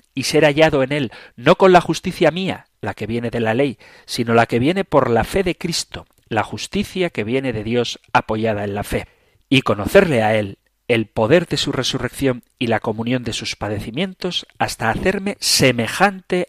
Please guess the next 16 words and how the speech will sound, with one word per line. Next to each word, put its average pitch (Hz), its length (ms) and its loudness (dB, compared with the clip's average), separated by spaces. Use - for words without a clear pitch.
a 110 160 0
él 147 320 0
en 139 120 -8
su 131 200 -8
muerte, 120 460 -4
tratando 139 540 0
de 113 80 -4
llegar 104 420 -6
a 135 100 6
la 147 140 0
resurrección 113 760 -10
de 98 80 -12
los 98 220 -12
muertos". - 520 -18
Y 113 60 -8
luego, 107 380 -4